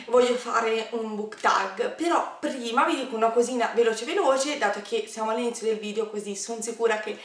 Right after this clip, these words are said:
più persone la sentono. Allora, ehm, a quanto ho visto, eh, abbiamo da poco superato i millecinquecento iscritti, quindi sono molto molto felice, molto molto orgogliosa. E, mm, niente, <laughs> quindi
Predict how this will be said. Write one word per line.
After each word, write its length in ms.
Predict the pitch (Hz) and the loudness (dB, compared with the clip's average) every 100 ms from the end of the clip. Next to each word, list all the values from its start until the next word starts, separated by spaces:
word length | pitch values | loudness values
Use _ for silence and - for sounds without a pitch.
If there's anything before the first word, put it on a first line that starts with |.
| - - - | -14 -14 -2
più 120 | 302 | 0
persone 440 | 285 269 269 254 233 | 2 2 4 2 4
la 100 | 226 | 2
sentono. 460 | 226 196 202 226 | -2 -4 -2 0
Allora, 420 | 294 285 233 233 - - 247 - | 2 2 2 0 -4 -12 -14 0
ehm, 600 | 277 269 262 262 254 247 - - 254 | 2 4 2 0 0 0 -2 -8 0
a 140 | 269 | 0
quanto 320 | - 349 370 349 | 4 4 4 0
ho 100 | 254 | -2
visto, 600 | 254 254 - 262 269 269 - - | -4 -4 0 4 6 4 -2 -6
eh, 80 | - | 4
abbiamo 1040 | 233 233 247 247 311 277 262 247 240 233 226 | 4 6 4 4 4 4 4 6 6 6 4
da 140 | 262 | 4
poco 260 | 330 330 254 | 4 4 0
superato 560 | 247 254 247 233 233 | -2 -2 -2 -2 -2
i 40 | 220 | -4
millecinquecento 800 | 220 226 - 220 - 220 214 247 | -2 -2 -2 -4 -6 -6 -4 -4
iscritti, 480 | 247 214 208 - | -4 -6 -8 -6
quindi 220 | 214 214 202 | -6 -4 -6
sono 200 | 214 208 | -6 -2
molto 380 | 226 226 220 | 2 2 0
molto 260 | 214 202 214 | -4 -4 -2
felice, 420 | 240 233 208 220 | -4 -2 -4 -4
molto 320 | 208 208 208 | -4 -4 -4
molto 240 | 208 208 208 | -6 -4 -4
orgogliosa. 580 | 202 220 208 202 220 330 - - - 277 - | -2 -2 0 0 2 0 -2 -8 -10 -10 -6
E, 340 | 302 302 294 | -2 0 0
mm, 380 | 262 262 254 240 233 220 - _ _ | -2 -2 -2 -2 -4 -8 -18 _ _
niente, 840 | 381 269 220 220 254 269 339 339 | 2 4 2 2 4 4 4 2
<laughs> 80 | - | 2
quindi 500 | 294 359 349 349 | 2 4 4 4